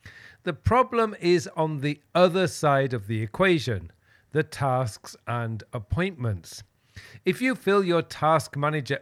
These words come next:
up with an unrealistic number of tasks when you have several meetings on the same day, the problem is not enough time.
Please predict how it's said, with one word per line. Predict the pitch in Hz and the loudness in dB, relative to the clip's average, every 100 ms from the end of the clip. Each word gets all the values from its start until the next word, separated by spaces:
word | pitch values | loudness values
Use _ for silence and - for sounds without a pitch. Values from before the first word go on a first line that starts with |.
| - | -4
up | 147 - | -6 -4
with | 139 127 | -4 -4
an | 131 _ - | -6 _ 0
unrealistic | 196 202 190 160 196 190 175 151 - 165 151 | 2 2 0 2 2 2 0 -2 -4 -6 -2
number | 160 160 147 | -2 -2 -2
of | 139 - | -2 -4
tasks | - 214 196 165 147 - - - - - | -6 0 2 2 -2 -12 -16 -18 -20 -16
when | - 165 160 | -4 -2 0
you | 151 | 0
have | 147 135 - | 0 -2 -6
several | - - - 233 190 196 170 | -20 -14 0 2 4 4 4
meetings | 156 185 160 170 143 | 2 0 0 -2 0
on | 147 | 0
the | 139 | 0
same | 127 156 139 135 | -2 0 0 0
day, | 220 220 175 165 123 _ _ - - _ _ | 4 4 4 2 -4 _ _ -20 -20 _ _
the | - | -4
problem | 156 240 240 233 | 6 6 6 4
is | 180 | 2
not | 139 147 170 - | 4 2 2 0
enough | 139 131 107 - | -2 -2 -2 -8
time. | - 220 220 113 120 160 | -10 -2 -2 -2 -4 -8